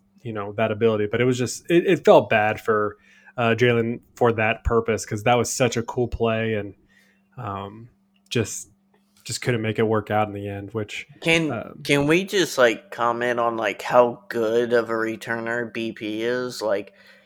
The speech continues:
Speaker 2: he is, and people take it for granted because remember when we would just, like, complain about our returners being atrocious for, like, three years straight?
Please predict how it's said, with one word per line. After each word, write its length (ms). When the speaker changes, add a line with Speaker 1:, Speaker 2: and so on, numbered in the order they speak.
Speaker 2:
he 240
is, 380
and 240
people 600
take 220
it 100
for 140
granted 720
because 600
remember 580
when 380
we 160
would 160
just, 240
like, 300
complain 600
about 280
our 80
returners 560
being 300
atrocious 720
for, 220
like, 280
three 220
years 420
straight? 600